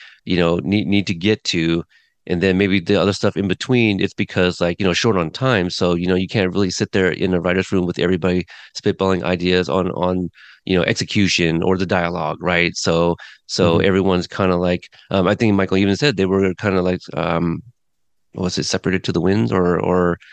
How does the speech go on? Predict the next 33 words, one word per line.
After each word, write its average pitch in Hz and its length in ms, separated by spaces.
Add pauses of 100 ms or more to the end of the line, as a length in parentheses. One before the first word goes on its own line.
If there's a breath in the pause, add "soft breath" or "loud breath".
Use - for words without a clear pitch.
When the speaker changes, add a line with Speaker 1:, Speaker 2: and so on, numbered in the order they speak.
(240 loud breath)
Speaker 1:
they, 101 120
you 110 540
know, 104 280
everybody 117 460
was 110 160 (220)
out 101 180
kinda 107 240
doing 101 400
their 98 100
own 98 180
thing 110 260
once 95 180
they 92 100
got 85 180
to 85 100
Atlanta 92 380
because 82 260
they 92 100
were 90 140
already 87 160
starting 87 260
production. 82 480 (400 loud breath)
So, 82 580
Speaker 2:
Mm-hmm. - 40
Speaker 1:
um, 85 400 (360)
may-, 98 200
maybe 95 240
that's, 90 180
that's, - 380
that's - 180
what 82 140
it 78 100
is. 76 260